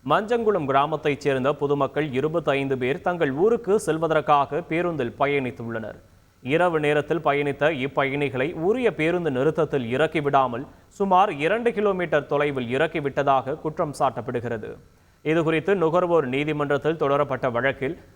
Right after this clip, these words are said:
பாதிக்கப்பட்ட பயணிகளுக்கு ஆறாயிரம் ரூபாய் அபராதம் வழங்க வேண்டும் என உத்தரவிடப்பட்டுள்ளது. புதியதாக தொடங்கப்பட்ட இந்தியாவின் முதல் நீருக்கடியில் மெட்ரோ பாதையானது கொல்கத்தாவில் பொது செயல்பாடுகளை தொடங்கியது.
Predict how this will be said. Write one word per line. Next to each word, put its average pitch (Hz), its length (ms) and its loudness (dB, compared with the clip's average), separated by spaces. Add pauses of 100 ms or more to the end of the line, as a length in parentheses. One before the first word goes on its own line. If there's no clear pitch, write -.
(160)
பாதிக்கப்பட்ட 208 640 2 (100)
பயணிகளுக்கு 147 600 0 (200)
ஆறாயிரம் 165 500 2
ரூபாய் 143 300 0
அபராதம் 147 460 2
வழங்க 139 320 0
வேண்டும் 135 280 -2 (100)
என 123 140 -2 (160)
உத்தரவிடப்பட்டுள்ளது. 120 880 -2 (800)
புதியதாக 240 680 2
தொடங்கப்பட்ட 156 520 0 (200)
இந்தியாவின் 160 560 0
முதல் 151 260 0
நீருக்கடியில் 165 640 0
மெட்ரோ 151 280 0 (120)
பாதையானது 135 600 0 (360)
கொல்கத்தாவில் 202 680 2 (100)
பொது 190 160 0 (100)
செயல்பாடுகளை 165 680 0 (120)
தொடங்கியது. 113 500 -4